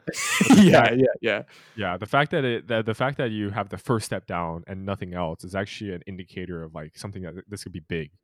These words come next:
Speaker 2: you know? Um,
Speaker 1: But
Speaker 2: 'cause
Speaker 1: I
Speaker 2: if
Speaker 1: think it
Speaker 2: you
Speaker 1: would be so, oh, go ahead.
Speaker 2: Well, I was
Speaker 1: Sorry.
Speaker 2: gonna say, like, if you can flush everything out in an afternoon, then it's probably not that big. You know what I'm
Speaker 1: Yeah,
Speaker 2: saying?
Speaker 1: I know. Definitely not. Like, it's like writing a bill <laughs> to pass on Congress in an afternoon. No one's gonna take it seriously.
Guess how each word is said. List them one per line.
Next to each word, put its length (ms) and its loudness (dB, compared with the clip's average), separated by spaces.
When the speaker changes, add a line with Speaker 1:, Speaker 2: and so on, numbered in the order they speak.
Speaker 2:
you 140 -10
know? 220 -12
Um, 140 -6
Speaker 1:
But 80 8
Speaker 2:
'cause 120 4
Speaker 1:
I 20 2
Speaker 2:
if 100 -2
Speaker 1:
think 40 2
it 60 6
Speaker 2:
you 40 6
Speaker 1:
would 100 8
be 100 6
so, 580 2
oh, 140 2
go 120 4
ahead. 180 -2
Speaker 2:
Well, 120 4
I 40 6
was 80 2
Speaker 1:
Sorry. 0 -
Speaker 2:
gonna 120 -2
say, 120 0
like, 160 0
if 60 -8
you 60 -6
can 100 -2
flush 340 2
everything 360 -2
out 200 2
in 80 -4
an 100 -8
afternoon, 500 -4
then 120 -6
it's 160 -8
probably 240 -4
not 140 -6
that 140 -6
big. 260 -6
You 40 -12
know 60 -6
what 20 -6
I'm 40 -10
Speaker 1:
Yeah, 220 8
Speaker 2:
saying? 120 0
Speaker 1:
I 120 4
know. 340 6
Definitely 400 4
not. 380 4
Like, 400 0
it's 100 0
like 100 6
writing 340 6
a 60 4
bill 600 4
<laughs> 220 -6
to 80 -8
pass 260 4
on 160 2
Congress 440 2
in 60 -4
an 100 -4
afternoon. 540 -6
No 80 -8
one's 140 -4
gonna 160 -4
take 180 -2
it 100 -8
seriously. 640 -6